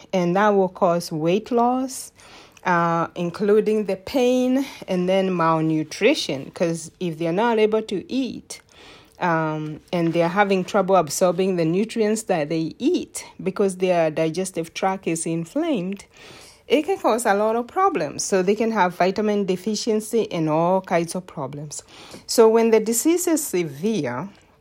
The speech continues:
the symptoms can actually, um, go even beyond the digestive tract. So symptoms like inflammation of the skin,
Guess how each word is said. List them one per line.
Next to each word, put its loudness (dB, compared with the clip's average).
the 2
symptoms 4
can -2
actually, 2
um, 0
go 8
even 2
beyond 2
the 2
digestive -2
tract. -14
So 2
symptoms 2
like 0
inflammation 2
of -2
the 0
skin, 0